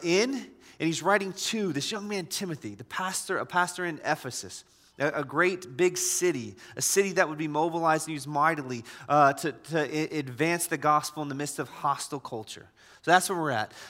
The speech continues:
Uh, Paul is, uh, we're continuing in chapter one. We're gonna be in verse twelve. We're gonna finish in verse twenty today. Uh, but the first big thing, where we're gonna start today, what we need to know and what I need you to know, and this is the starting point, is, uh, we must receive mercy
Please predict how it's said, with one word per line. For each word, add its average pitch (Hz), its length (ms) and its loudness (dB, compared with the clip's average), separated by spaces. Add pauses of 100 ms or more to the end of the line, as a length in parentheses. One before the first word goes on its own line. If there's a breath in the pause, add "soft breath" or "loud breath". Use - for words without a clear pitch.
(100)
Uh, 143 100 8
Paul 180 320 4
is, 156 180 4
uh, 151 300 4
we're 147 100 -10
continuing 175 600 -2
in 143 100 -6
chapter 156 340 4
one. 175 380 0
We're 143 60 -8
gonna 156 100 -4
be 160 160 0
in 139 220 -6
verse 143 240 -6
twelve. 180 400 0 (320 soft breath)
We're 139 80 -6
gonna 135 80 -4
finish 160 400 -4
in 147 220 -4
verse 131 280 -4
twenty 175 360 -6 (260 loud breath)
today. 170 420 2 (320 loud breath)
Uh, 151 240 8
but 139 160 -4
the 156 80 0
first 160 460 4
big 196 260 8
thing, 190 220 4
where 170 100 4
we're 180 80 0
gonna 190 100 0
start 202 460 6
today, 170 320 4
what 143 240 -2
we 175 140 -4
need 202 640 -6
to 196 100 -2
know 190 260 6
and 175 80 -2
what 180 80 0
I 170 120 2
need 180 380 -4
you 196 100 -10
to 196 100 -2
know, 180 320 2
and 175 80 -2
this 175 160 0
is 180 60 -6
the 185 80 -4
starting 202 500 4
point, 170 260 -2
is, 160 160 0 (300 loud breath)
uh, 160 260 12
we 170 80 4
must 196 400 4
receive 214 800 2
mercy 196 720 2